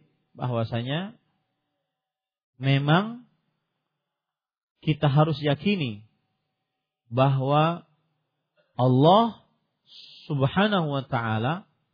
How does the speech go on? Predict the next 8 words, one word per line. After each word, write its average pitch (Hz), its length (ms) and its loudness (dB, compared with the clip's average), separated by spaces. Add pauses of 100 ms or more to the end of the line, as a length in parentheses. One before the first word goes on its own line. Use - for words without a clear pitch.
(440)
dan 139 320 0
Rasulullah 147 960 0 (480)
sallallahu 135 440 0
alaihi 120 240 0
wasallam 190 480 -2 (440)
memerintahkan 131 1200 -2
kita 196 520 -2 (560)
untuk 147 480 -4